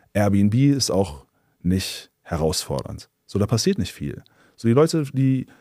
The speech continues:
sagen zum Beispiel so, A I ist die größte Erfindung seit dem Internet. So, aber das Internet,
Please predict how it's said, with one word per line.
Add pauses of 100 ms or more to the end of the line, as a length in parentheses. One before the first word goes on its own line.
(220)
sagen
zum
Beispiel
so,
A
I
ist
die
größte
Erfindung
seit
dem
Internet. (260)
So, (320)
aber
das
Internet,